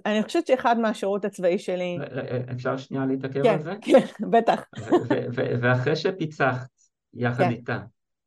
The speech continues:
Speaker 2: והבנתם מה הטקטיקות והאסטרטגיות, את, את גם מלווה בדרך לשם?
Speaker 1: אם, אה, אני משתדלת שכן, זאת אומרת, אני, אני מנסה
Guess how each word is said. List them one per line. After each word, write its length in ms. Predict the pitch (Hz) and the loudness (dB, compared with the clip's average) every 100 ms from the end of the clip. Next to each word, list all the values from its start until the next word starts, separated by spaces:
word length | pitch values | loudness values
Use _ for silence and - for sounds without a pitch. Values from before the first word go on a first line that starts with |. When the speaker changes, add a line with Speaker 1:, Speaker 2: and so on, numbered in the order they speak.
| _ | _
Speaker 2:
והבנתם 720 | 117 123 139 135 156 151 147 | -6 0 2 2 0 -2 -4
מה 120 | 135 131 | -2 -2
הטקטיקות 540 | 131 139 - 147 135 | -4 -6 -6 -14 -12
והאסטרטגיות, 760 | 127 127 123 120 - 123 107 - | -6 -6 -6 -10 -4 -2 -2 -4
את, 80 | 113 - | -6 -6
את 120 | 120 117 | -8 -6
גם 180 | 117 | -6
מלווה 380 | 113 110 101 135 | -4 -4 0 0
בדרך 360 | 156 165 196 - | 0 -2 -4 -6
לשם? 240 | - 190 262 262 _ _ _ _ _ _ _ | -12 -12 -12 -14 _ _ _ _ _ _ _
Speaker 1:
אם, 280 | 226 240 262 | 4 6 6
אה, 840 | 277 254 247 226 220 208 190 196 190 _ | 6 6 4 2 0 -2 -4 -6 -6 _
אני 160 | 202 202 | -2 0
משתדלת 520 | 190 - 165 196 247 | -2 -4 2 4 4
שכן, 340 | - 185 220 156 | 2 -4 -4 -4
זאת 160 | - 170 | -10 -8
אומרת, 200 | 170 170 - | -6 -6 -2
אני, 480 | 180 175 165 165 - _ _ _ - - _ - _ 190 | -2 -2 -4 -6 -10 _ _ _ -20 -20 _ -20 _ -6
אני 180 | 180 | -2
מנסה 500 | 175 170 170 - 226 | -2 -2 -4 0 2